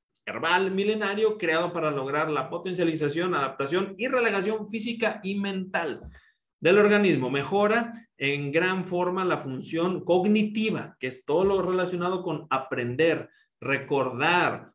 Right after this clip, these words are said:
organizar, concentrarse, entender y emplear el lenguaje, calcular, entre otras, o sea, to-, nuestras funciones normales.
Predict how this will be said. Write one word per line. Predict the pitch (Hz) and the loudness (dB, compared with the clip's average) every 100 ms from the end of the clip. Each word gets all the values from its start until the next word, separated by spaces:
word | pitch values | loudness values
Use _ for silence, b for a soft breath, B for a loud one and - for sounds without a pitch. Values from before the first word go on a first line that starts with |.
| - | -4
organizar, | 135 185 180 185 190 180 - 170 180 156 135 | 0 2 2 0 -2 -4 -4 -2 0 0 -2
concentrarse, | - 185 214 208 - 202 202 185 185 185 190 185 180 151 113 - | -2 0 0 -2 -4 -4 -4 -6 -2 0 0 -2 -4 -4 -6 -4
entender | 160 185 185 180 190 180 175 196 220 214 160 - B B | -2 0 0 0 0 0 0 0 2 2 0 -4 B B
y | - 180 202 196 | -6 -4 -4 -2
emplear | 185 180 180 185 185 185 | -2 0 0 2 0 2
el | 185 | 2
lenguaje, | 190 185 185 208 - 139 113 | 2 0 0 -2 -4 -10 -8
calcular, | - 151 151 175 170 185 196 | -2 -2 0 2 4 4 2
entre | 185 175 185 | -2 -2 -4
otras, | 196 170 165 | -4 -6 -4
o | |
sea, | 180 - | -4 -2
to-, | 190 190 | -4 -2
nuestras | 185 180 185 180 - | -2 -2 -4 -6 -6
funciones | 196 190 - 220 214 214 208 | -6 -4 -4 -2 -2 -2 -4
normales. | 214 208 220 240 247 190 - | -6 -4 -4 0 2 0 -2